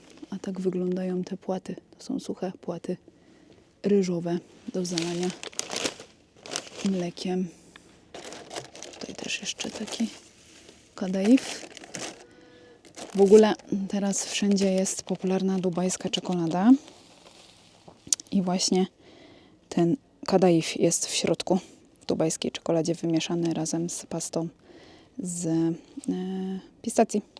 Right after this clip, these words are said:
O, zobaczcie, tak to właśnie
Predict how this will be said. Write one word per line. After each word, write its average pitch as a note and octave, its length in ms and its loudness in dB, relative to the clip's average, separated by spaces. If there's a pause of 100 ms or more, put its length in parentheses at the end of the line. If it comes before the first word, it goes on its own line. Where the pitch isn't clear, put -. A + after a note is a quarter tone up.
(2750)
O, F3 160 -4
zobaczcie, D#3+ 540 -8 (400)
tak - 180 -6
to F#3+ 120 -2
właśnie F3+ 460 -2